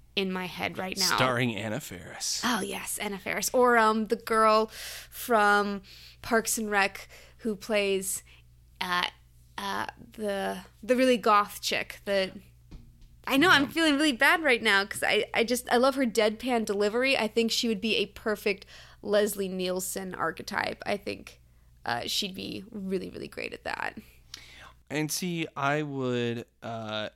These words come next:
Speaker 2: argue that you kinda need to go a different direction at this point.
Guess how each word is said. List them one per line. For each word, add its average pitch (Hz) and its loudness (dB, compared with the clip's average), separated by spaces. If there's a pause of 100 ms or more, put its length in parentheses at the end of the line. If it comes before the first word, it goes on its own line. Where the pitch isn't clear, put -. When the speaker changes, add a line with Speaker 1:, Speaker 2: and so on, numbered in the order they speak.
Speaker 2:
argue 113 -4 (100)
that 110 -8 (100)
you 120 -12
kinda 185 -6
need 139 -2
to - -10
go 107 -8 (480)
a 120 -2
different 113 -4
direction 110 -6
at 101 -12
this - -12
point. - -14